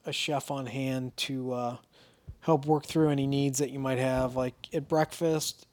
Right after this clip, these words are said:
at cabanas, or anything like that, just to make sure everything's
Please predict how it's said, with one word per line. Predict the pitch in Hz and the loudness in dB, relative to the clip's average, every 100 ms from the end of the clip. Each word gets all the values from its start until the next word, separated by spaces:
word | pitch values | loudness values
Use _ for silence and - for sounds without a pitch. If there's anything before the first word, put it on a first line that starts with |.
| - | -14
at | 143 | -8
cabanas, | 151 147 143 147 143 143 135 | -4 -2 -2 0 0 -2 -2
or | 135 135 - _ _ - _ _ - | -4 -6 -10 _ _ -20 _ _ -8
anything | 143 - 139 | -8 -4 -4
like | 131 123 | -2 -2
that, | - 127 123 120 - _ _ _ _ _ _ - - _ _ _ _ _ - | 0 2 0 -2 -10 _ _ _ _ _ _ -14 -14 _ _ _ _ _ -16
just | - | -12
to | 139 | -6
make | 131 123 | -4 -4
sure | - 135 131 - | -4 -6 -8 -12
everything's | 139 131 127 127 123 - | -14 -10 -10 -10 -12 -14